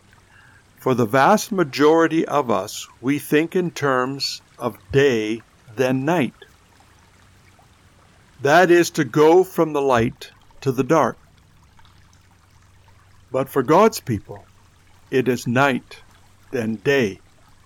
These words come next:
going from the dark into the light.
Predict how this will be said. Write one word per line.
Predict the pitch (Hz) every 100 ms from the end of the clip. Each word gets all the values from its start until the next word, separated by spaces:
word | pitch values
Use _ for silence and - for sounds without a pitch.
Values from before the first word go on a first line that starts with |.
| _ _ _ _ _ - - _ _
going | - 147 175 175 139
from | - 131
the | 117
dark | 104 139 131 104 - - - _ _ _ _ _ -
into | 139 123 - 131
the | 123
light. | 131 110